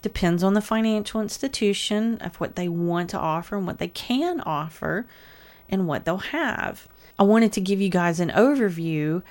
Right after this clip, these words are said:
of some other common types of C Ds that you might see so that you're just aware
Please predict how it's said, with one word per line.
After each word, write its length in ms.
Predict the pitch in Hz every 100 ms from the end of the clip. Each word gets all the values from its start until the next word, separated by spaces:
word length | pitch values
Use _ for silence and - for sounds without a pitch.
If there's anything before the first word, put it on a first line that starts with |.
| - 185
of 100 | 165
some 220 | 220 -
other 280 | 180 190 180
common 500 | - 277 294 339 247
types 400 | - 165 - -
of 100 | 165
C 260 | - 165
Ds 520 | 156 151 139 156 180 - - - -
that 160 | 190 226
you 140 | 269
might 280 | 240 285 -
see 460 | - 165 143 175
so 460 | 202 - - 175 180
that 160 | 196 -
you're 120 | 214
just 220 | 208 -
aware 680 | 214 202 220 226 170 165